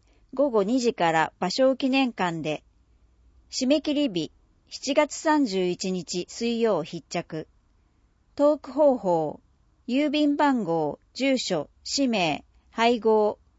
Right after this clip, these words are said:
各振り仮名、年齢、性別、電話番号を記入し、トーク料とともに作品を、郵便番号一三五の零零零六、時は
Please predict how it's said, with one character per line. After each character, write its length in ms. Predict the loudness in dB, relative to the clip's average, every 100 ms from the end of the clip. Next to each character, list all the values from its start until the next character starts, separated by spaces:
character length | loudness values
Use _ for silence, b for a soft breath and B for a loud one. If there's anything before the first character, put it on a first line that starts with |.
| -6
各 240 | -6 -6
振 120 | -6
り 140 | -4 -2
仮 160 | -2
名、 180 | -2 -6 -10 _ _ _ _
年 280 | -2 0 2
齢、 340 | 2 4 2 -4 _
性 280 | -4 0 2
別、 460 | 2 0 0 -6 -6 _ _
電 220 | 0 2 2
話 100 | 4
番 280 | 4 4
号 260 | 2 2 0
を 60 | -2
記 180 | -6
入 180 | -4 -6
し、 320 | -6 -8 -10 _ _ _ _
ト 200 | 2 2
ー 40 |
ク 140 | 0 2
料 240 | 4 4
と 140 | 0 -2
と 140 | -2
も 160 | -2 -4
に 160 | -4
作 280 | -6 -6 -6
品 320 | -4 -4 -4
を、 220 | -4 -6 -10 _ _ _
郵 220 | -2 0 0
便 260 | 0 2
番 300 | 2 2 0
号 440 | -2 -2 -2 -6 -10 -16
一 200 | -14 -8
三 300 | -2 0 0
五 160 | -2
の 140 | -4 -2
零 260 | 0 2
零 240 | 2 2 2
零 220 | 2 2
六、 420 | 0 -4 -10 -12 _ _ _ _ _
時 300 | -10 -2 2
は 200 | 2